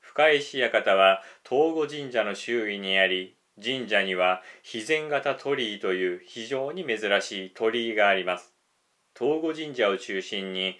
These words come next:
周囲も巡ってみていただければと思います。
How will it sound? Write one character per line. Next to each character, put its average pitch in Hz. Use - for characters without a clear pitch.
周 110
囲 95
も 87
巡 117
っ -
て 143
み 131
て 117
い 107
た 113
だ 110
け 123
れ 113
ば 117
と 180
思 107
い 90
ま 85
す。 -